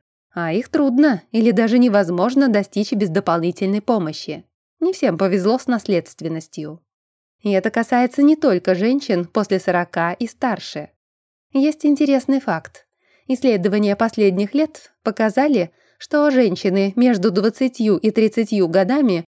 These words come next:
всё чаще обращаются к услугам пластического хирурга.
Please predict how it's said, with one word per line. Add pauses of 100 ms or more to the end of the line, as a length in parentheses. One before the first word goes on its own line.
(180)
всё
чаще
обращаются
к
услугам
пластического
хирурга.